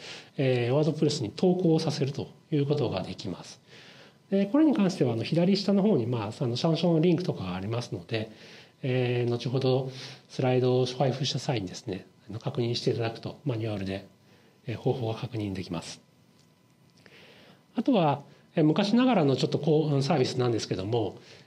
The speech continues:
えー、ウェブサイトを更新した際にですね、更新したものを、えー、まあ、様々なサービスですね、ブログのサービスであったり、いろんなサービスがあるんですけども、そういったところにピングといって、まあ、通知を送ることができます。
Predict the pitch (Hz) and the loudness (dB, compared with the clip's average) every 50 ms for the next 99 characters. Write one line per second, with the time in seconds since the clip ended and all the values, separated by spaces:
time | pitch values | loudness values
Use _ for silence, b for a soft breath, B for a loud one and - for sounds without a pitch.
0 | B B - 139 127 127 123 123 123 127 127 160 165 180 - - 247 233 - 190 | B B -4 0 0 2 2 2 2 2 2 2 2 2 2 2 2 2 4 2
1 | 151 139 - - - 208 202 208 - 202 202 196 - 202 175 - 214 202 151 107 | 2 2 2 2 4 4 4 4 4 2 2 2 2 0 0 2 2 2 2 2
2 | 95 101 101 - - 117 107 104 101 - b b b b b b - 135 - - | 0 -2 -4 -4 -4 -6 -6 -6 -8 -10 b b b b b b -8 -6 -2 2
3 | 196 202 202 202 - 208 202 196 180 - - - 202 185 185 180 185 185 180 180 | 4 4 4 4 4 4 4 4 2 0 0 2 2 4 4 2 2 2 4 4
4 | 190 190 160 135 131 165 202 214 190 151 - 202 208 - 143 131 127 127 127 123 | 4 4 4 4 4 4 4 4 4 4 2 0 -4 -4 -2 -2 0 0 0 0
5 | 120 123 123 123 151 160 135 151 160 170 226 233 233 175 139 107 - - - 220 | 0 0 0 2 0 0 0 0 2 2 2 4 4 2 2 0 -2 -2 0 0
6 | 214 190 135 - - 104 95 - - 113 113 113 110 - B B B B B B | 2 2 2 0 0 -2 -4 -6 -4 -4 -4 -4 -6 -8 B B B B B B
7 | B B B 120 127 131 135 139 135 135 139 139 139 139 139 139 139 139 139 131 | B B B 0 2 4 4 4 4 4 4 4 4 4 4 4 4 4 2 2
8 | - - 151 123 110 107 - - - 107 104 - - 104 107 113 131 123 127 120 | 2 0 0 0 0 -2 -2 -2 -4 -4 -4 -4 -4 -4 -2 -2 0 0 0 0
9 | - 147 120 107 - 117 110 104 98 95 - - - 104 - B B B B B | 0 0 -2 -2 -2 -2 -2 -2 -4 -6 -8 -10 -12 -14 -12 B B B B B
10 | B B B - - 214 208 240 214 269 240 226 165 131 127 139 131 127 - - | B B B -2 0 0 2 2 2 2 4 4 4 4 2 2 2 2 0 0
11 | - 233 233 233 240 240 240 233 220 175 - - - - 110 110 104 - - - | 2 4 4 6 6 6 4 4 4 2 2 0 -2 -2 -2 -4 -4 -4 -2 2
12 | 240 240 214 - - 226 220 214 180 - 208 196 196 190 123 98 87 87 - - | 2 2 2 2 2 2 4 4 4 4 2 2 2 0 0 -2 -2 -4 -4 -6
13 | 104 85 80 - - - | -6 -8 -8 -10 -14 -18